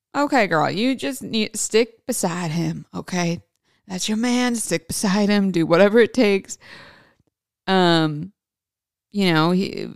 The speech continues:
on paper, he looks like the perfect kind of guy. But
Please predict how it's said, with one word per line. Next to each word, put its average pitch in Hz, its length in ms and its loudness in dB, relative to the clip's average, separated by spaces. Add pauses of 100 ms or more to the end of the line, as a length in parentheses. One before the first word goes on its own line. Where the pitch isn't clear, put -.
(360)
on 180 200 2
paper, 185 400 0
he 202 180 2
looks 185 280 -2
like 170 160 -4
the 160 80 -6
perfect 170 460 -4
kind 175 180 -6
of 180 60 -8
guy. 165 340 -4 (1600)
But 226 400 -2